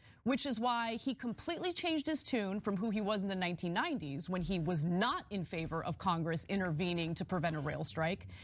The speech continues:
and decided to, uh, pressure Congress to pass legislation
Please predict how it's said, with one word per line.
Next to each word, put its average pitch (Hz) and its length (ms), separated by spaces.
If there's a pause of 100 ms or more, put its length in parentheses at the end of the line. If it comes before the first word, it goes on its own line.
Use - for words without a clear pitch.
(180)
and 302 140
decided 285 480
to, 285 360
uh, 277 140
pressure 254 360
Congress 220 680 (460)
to 285 380 (120)
pass 240 300
legislation 254 760